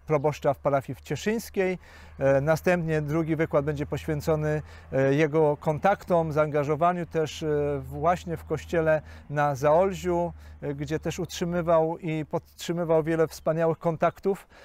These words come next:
E, między innymi przez wiele lat już na emeryturze też jeździł do Trzyńca, gdzie, e, prowadził nabożeństwa w naszym ewangelickim kościele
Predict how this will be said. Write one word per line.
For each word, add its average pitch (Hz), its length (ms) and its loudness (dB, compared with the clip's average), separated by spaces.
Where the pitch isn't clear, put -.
E, 143 180 -2
między 156 260 0
innymi 165 220 2
przez 135 200 -4
wiele 151 240 4
lat 156 200 4
już 147 140 -4
na 151 80 -2
emeryturze 147 500 -2
też 135 180 -6
jeździł 143 400 -2
do 127 260 2
Trzyńca, 151 460 -2
gdzie, 135 460 2
e, 131 100 -2
prowadził 143 520 2
nabożeństwa 143 880 2
w - 60 -14
naszym 143 300 -2
ewangelickim 143 560 -2
kościele 139 580 2